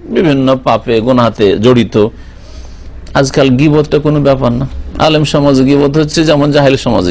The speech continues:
গীবত হচ্ছে, তাহলে তাদের জন্য তা-, তাদেরকে তার সব সুপারিশকারী বানাবেন না। নিজেই কাবিরা গুনাহ করে বসে আছে, তাহলে কেমন করে হবে? তাহলে এইরকম গুণাবলী বৈশিষ্ট্য সম্পন্ন আলেম যদি হয়, আহ, প্রথম কথা শিরক মুক্ত, দ্বিতীয় কথা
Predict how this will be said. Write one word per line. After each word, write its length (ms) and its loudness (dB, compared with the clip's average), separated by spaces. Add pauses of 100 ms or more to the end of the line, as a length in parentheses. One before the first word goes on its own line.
গীবত 280 0
হচ্ছে, 200 -6 (200)
তাহলে 240 2 (140)
তাদের 300 0 (100)
জন্য 160 2 (100)
তা-, 200 0
তাদেরকে 440 0
তার 180 2
সব 100 0 (100)
সুপারিশকারী 580 0
বানাবেন 320 -4
না। 60 -12 (360)
নিজেই 400 2
কাবিরা 380 4
গুনাহ 240 0
করে 220 2
বসে 260 0
আছে, 200 -4
তাহলে 200 -6
কেমন 200 -10
করে 160 -10
হবে? 120 -12 (480)
তাহলে 200 2 (140)
এইরকম 500 2 (160)
গুণাবলী 460 4 (100)
বৈশিষ্ট্য 540 0
সম্পন্ন 580 0 (260)
আলেম 240 -2 (120)
যদি 240 0
হয়, 260 0
আহ, 1000 -2 (380)
প্রথম 240 2 (120)
কথা 200 2 (500)
শিরক 280 2
মুক্ত, 240 -6 (800)
দ্বিতীয় 300 2
কথা 300 2